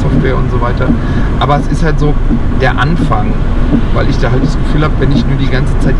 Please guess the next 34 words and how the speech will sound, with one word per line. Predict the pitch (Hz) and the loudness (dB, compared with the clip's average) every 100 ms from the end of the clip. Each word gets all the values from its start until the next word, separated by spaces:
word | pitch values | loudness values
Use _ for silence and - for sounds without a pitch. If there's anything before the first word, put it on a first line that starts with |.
| - | 2
irgendetwas | 143 - - - - | 2 0 0 0 0
erzähle, | - - - 170 180 143 143 - - - - - - | 0 0 0 0 0 0 0 -2 -2 -2 -2 0 0
ähm, | 123 123 120 - | 0 0 0 0
geht | - - | 0 0
es | - | -2
bei | 127 | -2
euch | 127 131 - - | -2 -2 0 0
da | 123 120 | 0 -2
rein, | 120 110 120 | 0 0 0
da | 113 104 | 0 0
raus. | 107 107 107 - | 0 0 0 0
Und | 104 - - - | 0 0 0 0
ich | - | 0
möchte | 131 - | 0 0
euch | - | 0
halt | 123 127 | 0 0
ein | - - | -2 0
klein | - - | 0 0
bisschen | - - 110 | 0 0 0
Mehrwert | 147 165 151 - | 0 0 0 0
geben | - 127 123 135 139 - - - - - - - - - - - - - | 0 -2 0 0 0 0 0 0 0 0 0 0 0 0 -2 -2 -2 -2
und | 123 127 | 0 0
nicht | 123 - | 0 -2
einfach | 113 - - | -2 -2 -2
so | - 113 - - - - - - - - - - - - - - | 0 0 0 0 0 0 0 0 0 0 0 -2 0 0 0 0
einen | - | 0
Podcast | - - - 104 - | 0 0 -2 -2 -2
machen, | 107 - | -2 0
weil's | 95 - | -2 -2
geil | 98 98 98 | -2 -2 0
ist. | - - - - - - | -2 0 0 0 0 0
Also | 120 131 127 - | 0 0 -2 0
von | 131 | 0
daher, | 123 120 110 107 | 0 0 0 -2